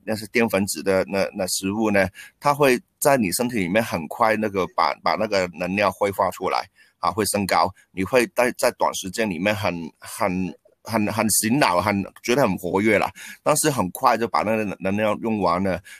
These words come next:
那你之后就会觉得很累啊。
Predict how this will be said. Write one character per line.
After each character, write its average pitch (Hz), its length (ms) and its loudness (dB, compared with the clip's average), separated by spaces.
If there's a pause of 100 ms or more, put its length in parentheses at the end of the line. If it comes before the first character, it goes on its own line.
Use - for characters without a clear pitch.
那 143 140 0
你 101 220 0 (640)
之 143 180 -4
后 135 180 2
就 131 140 0
会 113 80 2
觉 - 120 -4
得 98 80 -4
很 98 140 -4
累 85 280 -2 (420)
啊。 92 280 2